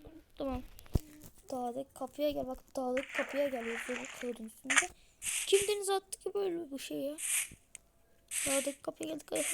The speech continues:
arkadaşlar acaba açsam mı? Acaba açsam mı?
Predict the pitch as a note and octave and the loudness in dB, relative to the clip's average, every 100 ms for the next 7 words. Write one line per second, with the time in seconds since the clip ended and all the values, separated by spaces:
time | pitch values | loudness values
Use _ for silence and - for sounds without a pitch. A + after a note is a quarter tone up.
0 | - D#4 D#4+ - - D#4+ D4+ D4+ C#4+ - | -4 -8 -10 -14 0 2 2 0 -2 -2
1 | F#4 F4 F4+ E4+ - - - - - - | -4 -4 -4 -6 -14 -20 -20 -20 -20 -20
2 | - - C#4 D#4 C#4+ - - E4+ E4 | -18 -8 -2 -2 -2 -6 -8 -10 -12